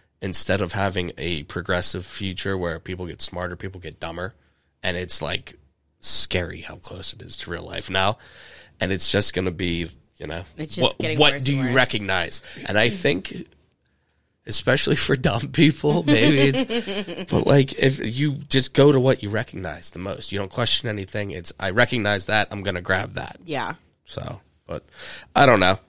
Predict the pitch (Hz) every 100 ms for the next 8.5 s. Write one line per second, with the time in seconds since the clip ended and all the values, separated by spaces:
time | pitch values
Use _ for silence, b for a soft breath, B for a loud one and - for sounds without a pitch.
0 | _ - 147 - 160 151 175 180 165 170
1 | 160 185 165 165 160 175 190 - 160 165
2 | 143 110 117 - 110 117 120 - 123 127
3 | - 107 104 110 107 98 95 87 98 B
4 | B B B - - 78 85 64 - -
5 | 85 90 110 - - 85 85 - _ -
6 | 113 - 117 - 123 123 - _ 254 262
7 | 254 - 254 269 269 277 220 185 170 180
8 | 120 - - - -